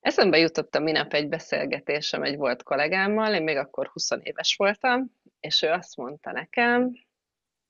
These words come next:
hogy, eh, meglásd, akkor leszel igazán jó nő,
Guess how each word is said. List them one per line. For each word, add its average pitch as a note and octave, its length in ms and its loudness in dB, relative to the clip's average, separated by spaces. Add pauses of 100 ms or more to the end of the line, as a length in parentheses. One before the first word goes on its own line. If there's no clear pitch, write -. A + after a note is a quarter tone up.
(140)
hogy, C#3+ 760 0
eh, C#3+ 300 -2 (420)
meglásd, D3+ 680 2 (160)
akkor - 360 0
leszel C#3 300 -2
igazán C3+ 480 0
jó C3 240 0
nő, G3 420 2